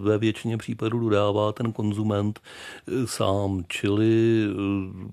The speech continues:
primitivní příklad, to, jak jsem, eh, nevhodným žertem na začátku zmínil to přistání na měsíci, eh, tam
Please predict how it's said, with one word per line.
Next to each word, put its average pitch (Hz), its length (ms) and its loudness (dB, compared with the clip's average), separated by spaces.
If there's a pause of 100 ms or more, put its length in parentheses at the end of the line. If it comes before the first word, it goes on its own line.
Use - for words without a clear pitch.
(100)
primitivní 104 600 2
příklad, 104 500 -2
to, 92 460 -2
jak 92 200 0
jsem, 95 220 -2 (640)
eh, - 40 -10 (400)
nevhodným 95 720 2
žertem 104 440 2
na 101 100 4
začátku 101 480 0
zmínil 104 300 2
to 110 80 -2
přistání 104 540 0
na 107 60 4
měsíci, 101 680 2
eh, - 640 -12 (440)
tam 120 360 6